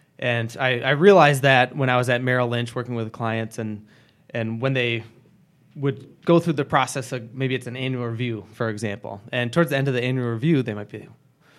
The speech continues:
mention that, "Wow, I just was so impressed that I felt like I could ask anything without feeling like it was a dumb question.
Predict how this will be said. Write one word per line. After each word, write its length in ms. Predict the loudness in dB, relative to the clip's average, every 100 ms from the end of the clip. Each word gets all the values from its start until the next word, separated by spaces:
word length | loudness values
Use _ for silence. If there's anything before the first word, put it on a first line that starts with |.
| _ _
mention 340 | -4 -4 -4 -6
that, 160 | -6
"Wow, 360 | -6 -2 -2 -4 -18 _ _ _ _ -8
I 80 |
just 220 | -4 -6 -8 -14
was 240 | -12 -14 -14
so 300 | -4 0 0
impressed 360 | -2 -4 -4
that 120 | -4 -4
I 140 | -4
felt 200 | -6 -8
like 160 | -8 -10
I 60 |
could 160 | -10 -8
ask 200 | -8 -4
anything 340 | -4 -2 -2
without 340 | -4 -6 -10 -12
feeling 260 | -10 -10
like 180 | -12 -14
it 60 | -14
was 160 | -14
a 100 | -16
dumb 280 | -2 2 2
question. 760 | 6 8 8 6 4 4 2 -4